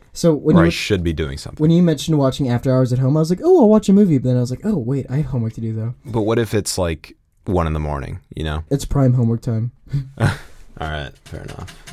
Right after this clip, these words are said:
Speaker 2: I don't know, man.
Speaker 1: Well, when you go to a theater, that's the activity you should be doing. You should be at the movies, watch, watching the movie. So a recent study came out,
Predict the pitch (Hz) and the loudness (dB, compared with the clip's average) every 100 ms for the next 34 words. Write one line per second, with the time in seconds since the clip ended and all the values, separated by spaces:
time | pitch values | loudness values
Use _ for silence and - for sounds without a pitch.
0 | - - - 87 69 69 71 - 196 190 | -20 -20 -12 -10 -10 -10 -8 -6 2 6
1 | 220 247 302 285 196 180 175 123 110 143 | 8 8 8 8 6 6 6 6 4 2
2 | - 175 170 165 170 143 127 113 - 117 | 2 2 2 2 -2 2 2 2 -2 -6
3 | 117 131 113 117 - 123 123 120 - 127 | -2 0 0 -2 -10 -12 -6 -6 -6 -4
4 | 156 175 117 123 - - 120 120 - - | 0 0 -2 -10 -14 -10 -8 -8 -10 -6
5 | 120 117 117 110 110 117 - _ _ 180 | -6 -4 -4 -2 -4 -8 -12 _ _ -6
6 | 196 170 151 - 165 202 277 359 - - | 0 0 0 -2 0 2 0 -4 -6 -2
7 | 156 151 147 123 107 101 | 0 0 -2 -2 -2 -6